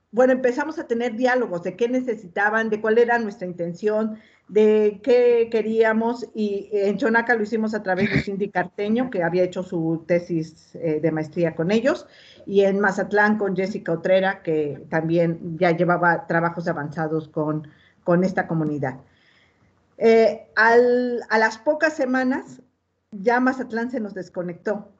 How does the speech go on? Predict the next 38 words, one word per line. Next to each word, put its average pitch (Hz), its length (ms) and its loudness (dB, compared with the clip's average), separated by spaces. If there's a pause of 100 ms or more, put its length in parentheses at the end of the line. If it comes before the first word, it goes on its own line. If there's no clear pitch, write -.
(120)
por 226 260 2
problemas 254 520 0
de 240 120 -6
conectividad 180 680 -2
y 226 60 -4
porque 180 280 -4
la 175 120 -4
persona 214 380 -6
con 196 120 -6
la 180 80 -4
que - 60 -16
estábamos 196 480 -4
estableciendo 175 560 -4
el 196 100 -6
contacto 185 680 -2 (580)
tenía 220 720 4
otras 214 380 0
necesidades 190 1000 -2
y 160 140 -6
tenía 185 300 -4
que 220 80 -12
salir 175 300 -2
de 175 120 0
la 156 140 -2
comunidad. 151 580 -6 (760)
Eh, 233 420 4
y 247 580 6 (300)
seguimos 262 400 2
trabajando 208 480 -2
con 185 160 -4
Chonaca, 160 500 -6 (560)
pero 254 240 6
en 254 100 4
Chonaca 277 420 -4
ya 262 140 -2
había 254 300 -2
trabajos 226 580 -6
previos 226 720 -2